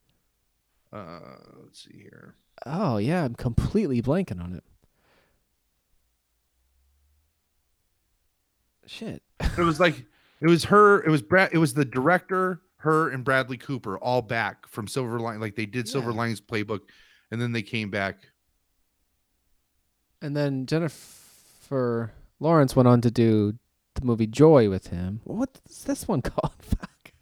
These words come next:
Speaker 1: Silver Linings Playbook. See, this is the, like, this is, you, so you go
Speaker 2: Oh,
Speaker 1: to the
Speaker 2: yeah,
Speaker 1: one
Speaker 2: Silver
Speaker 1: you know,
Speaker 2: Computer.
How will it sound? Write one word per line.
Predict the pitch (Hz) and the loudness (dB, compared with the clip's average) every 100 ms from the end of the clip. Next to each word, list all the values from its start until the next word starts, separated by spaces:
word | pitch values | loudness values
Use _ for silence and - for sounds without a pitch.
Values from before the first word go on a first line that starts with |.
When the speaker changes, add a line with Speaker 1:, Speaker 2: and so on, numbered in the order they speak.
| _ _ _ _ _ - 127 - | _ _ _ _ _ -20 -14 -6
Speaker 1:
Silver | 165 | -4
Linings | 175 170 151 | -2 -2 -4
Playbook. | - 156 143 143 - | -2 -2 0 -4 -4
See, | 139 | -6
this | 135 127 | -4 -4
is | 127 | -4
the, | 117 107 - | -4 -6 -4
like, | 110 107 104 | -6 -6 -6
this | 101 | -10
is, | 104 101 - - | -10 -12 -16 -16
you, | 104 107 | -10 -10
so | - | -4
you | 117 | -2
go | 123 | 2
Speaker 2:
Oh, | 131 | 2
Speaker 1:
to | 120 | 2
the | 113 | 2
Speaker 2:
yeah, | |
Speaker 1:
one | 127 | 2
Speaker 2:
Silver | 123 | 2
Speaker 1:
you | 113 | 0
know, | 123 123 104 | 2 2 2
Speaker 2:
Computer. | 104 110 | -2 -8